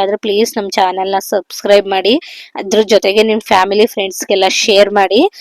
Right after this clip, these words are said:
ಆ, ಈ ವಿಡಿಯೋ ಇಷ್ಟ ಆದ್ರೆ ಒಂದೇ ಒಂದು ಲೈಕ್ ಮಾಡಿ.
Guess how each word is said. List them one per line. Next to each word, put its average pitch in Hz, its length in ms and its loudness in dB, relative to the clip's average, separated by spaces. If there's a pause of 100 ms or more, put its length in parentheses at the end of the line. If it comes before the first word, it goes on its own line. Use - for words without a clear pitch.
(220)
ಆ, 196 160 4
ಈ 202 180 2
ವಿಡಿಯೋ 214 260 4
ಇಷ್ಟ - 220 0 (100)
ಆದ್ರೆ 202 160 2
ಒಂದೇ 202 260 2
ಒಂದು 196 180 2
ಲೈಕ್ 185 380 0
ಮಾಡಿ. 202 340 2